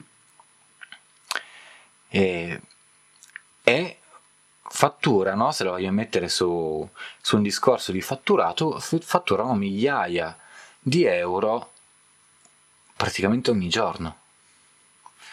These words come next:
Cioè, quello che lui si portava a casa in un mese da operaio, questi sedicenti guru,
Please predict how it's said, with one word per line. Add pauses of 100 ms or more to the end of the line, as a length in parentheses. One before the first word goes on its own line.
(640)
Cioè,
quello
che
lui
si
portava
a
casa (140)
in
un
mese
da
operaio, (1300)
questi
sedicenti
guru,